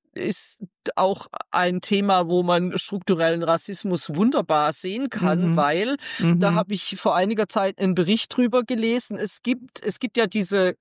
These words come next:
Speaker 1: Kunststoffmodelle, die du ja sicherlich noch besser kennst als ich
Speaker 2: Mhm.
Speaker 1: aus deinem vorigen Leben. Ähm,
Speaker 2: Mhm.
Speaker 1: die sind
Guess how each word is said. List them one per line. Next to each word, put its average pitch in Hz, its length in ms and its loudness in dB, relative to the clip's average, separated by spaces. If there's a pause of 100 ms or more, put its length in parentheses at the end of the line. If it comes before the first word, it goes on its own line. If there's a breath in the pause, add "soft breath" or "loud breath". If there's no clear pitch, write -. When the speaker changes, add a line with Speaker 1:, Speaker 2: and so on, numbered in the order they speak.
(120)
Speaker 1:
Kunststoffmodelle, 185 1200 0
die 180 180 -6
du 185 180 -2
ja 175 260 2
sicherlich 185 480 -2
noch 170 140 0
besser 190 280 0
kennst 180 380 -2
als 156 260 -2
ich - 180 -2
Speaker 2:
Mhm. 202 60 4
Speaker 1:
aus 208 300 2
deinem 170 400 0
vorigen 196 480 0
Leben. 196 380 2 (500 loud breath)
Ähm, 202 200 2
Speaker 2:
Mhm. 202 140 -8 (160)
Speaker 1:
die 208 140 2
sind 247 420 -2